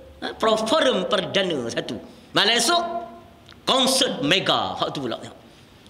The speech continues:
Dia campur aduk habis. Ha, ni dipanggil apa? Negara yang tidak takut kepada Allah Ta'ala. Ha, jadi ni yang kita nak sekarang. Nak balik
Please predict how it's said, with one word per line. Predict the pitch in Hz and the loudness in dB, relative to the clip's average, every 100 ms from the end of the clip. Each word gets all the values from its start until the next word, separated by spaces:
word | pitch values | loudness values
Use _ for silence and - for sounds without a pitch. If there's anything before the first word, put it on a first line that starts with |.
| - | -6
Dia | 165 190 | 0 2
campur | 196 190 190 | 2 2 2
aduk | 185 202 | 4 4
habis. | 180 156 - | 2 0 -4
Ha, | - | -2
ni | 190 | 0
dipanggil | 196 185 185 226 226 | 2 2 2 2 2
apa? | 190 - - - | 0 0 -6 -2
Negara | 160 151 120 202 247 240 | 0 0 2 2 4 2
yang | 220 190 170 | 4 2 2
tidak | 185 170 170 165 | 0 0 0 -2
takut | 151 175 - | -4 -4 -4
kepada | 156 147 147 180 269 - - | -2 2 2 4 0 0 -4
Allah | 139 131 - | -2 -2 -4
Ta'ala. | - 90 - - - | -6 -12 -14 -16 -6
Ha, | 117 | -2
jadi | 160 202 | 0 0
ni | 214 | 2
yang | 160 | 0
kita | 175 165 180 | 0 0 0
nak | 185 185 | 0 -2
sekarang. | - 226 185 - - - - - - | -4 -6 -8 -14 -20 -20 -20 -12 0
Nak | 180 170 | 0 2
balik | 185 233 | 2 2